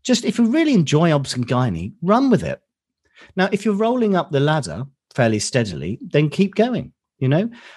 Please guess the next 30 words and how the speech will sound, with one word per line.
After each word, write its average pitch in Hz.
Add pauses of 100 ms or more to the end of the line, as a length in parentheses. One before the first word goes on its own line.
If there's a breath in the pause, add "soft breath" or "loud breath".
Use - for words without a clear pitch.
(120)
Um, 143
if -
you 180
are 165
o-, 185
at 175
an 175
obvious 190
barrier 90
and 123
it's 123 (120)
obvious 127
that 113
really 120 (380)
don't 196
grind 127
away, 95 (360)
uh, 190
for -
years 92
in 113
something 117
you're 117
never 120
gonna 101
get 98
there. 82 (500 soft breath)
But, 180
you 180
know, 165